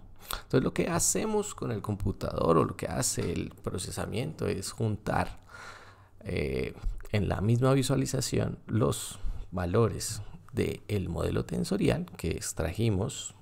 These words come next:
previamente y los valores de la anisotropía. Y es por ello que básicamente cuando juntamos esas dos informaciones obtenemos esta imagen,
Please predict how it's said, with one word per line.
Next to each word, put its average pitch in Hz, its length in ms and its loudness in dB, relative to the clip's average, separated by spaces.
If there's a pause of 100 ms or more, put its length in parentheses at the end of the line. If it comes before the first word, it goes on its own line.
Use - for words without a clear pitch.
previamente 139 720 -2 (560)
y - 340 4
los 110 200 4
valores 107 640 0
de 92 320 -2 (440)
la - 360 2
anisotropía. - 800 0 (300)
Y 143 180 4
es 156 140 4
por 185 240 0
ello 120 260 0
que 92 220 2
básicamente 98 880 0 (500)
cuando - 300 -4
juntamos - 600 2
esas - 280 -2
dos - 280 -4
informaciones 139 880 0 (140)
obtenemos - 840 -2 (380)
esta - 500 -6
imagen, - 460 -8